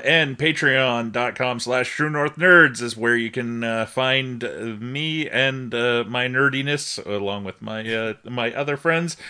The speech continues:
Nate's been on a couple episodes. Alex has been on a couple episodes. Uh, the Patreon's three bucks. It gets you in the door. Uh,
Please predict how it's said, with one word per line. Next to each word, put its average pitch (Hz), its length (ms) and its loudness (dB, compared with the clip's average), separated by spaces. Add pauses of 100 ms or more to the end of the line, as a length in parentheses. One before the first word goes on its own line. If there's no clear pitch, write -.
(140)
Nate's 143 240 2
been 156 160 2
on 160 160 2
a 151 60 2
couple 170 320 4
episodes. 175 680 6
Alex 160 300 6
has 160 100 -2
been 147 160 -2
on 156 160 0
a 147 60 -6
couple 151 320 -2
episodes. 160 720 -2 (420)
Uh, 107 280 4
the 104 120 -4
Patreon's 143 540 2
three 160 200 2
bucks. 160 460 0
It 120 400 -2
gets 139 240 0
you 147 80 0
in 151 100 -4
the 143 100 -2
door. 190 640 6
Uh, 117 320 4